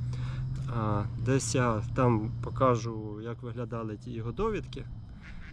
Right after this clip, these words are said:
і-, із Румунії, із по-, е, м, із цим, з направленням до якогось нейрохірурга, <laughs> який би мав йому там зробити щось із тим хребтом. Е, і, ну, подивитесь на це все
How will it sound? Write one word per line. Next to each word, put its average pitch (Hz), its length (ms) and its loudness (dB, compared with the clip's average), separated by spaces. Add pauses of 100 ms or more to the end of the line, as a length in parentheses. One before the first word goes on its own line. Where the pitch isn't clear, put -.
(120)
і-, 131 60 -4 (200)
із 123 160 0
Румунії, 110 680 4 (680)
із 120 140 -4
по-, 139 200 0
е, 123 280 -2 (520)
м, 120 220 2 (300)
із 127 220 2
цим, 113 460 2
з 110 80 0
направленням 113 960 6
до 120 120 2
якогось 117 360 4
нейрохірурга, 117 920 4
<laughs> - 300 -4
який 135 180 0
би 104 140 0
мав 98 220 2
йому 123 200 2
там 123 180 -2 (540)
зробити 117 460 2
щось - 260 0
із - 80 -2
тим 117 180 2
хребтом. 110 480 2 (1900)
Е, 139 200 4 (120)
і, 143 360 6 (680)
ну, 247 240 8
подивитесь - 560 8
на - 80 4
це 131 140 0
все - 300 6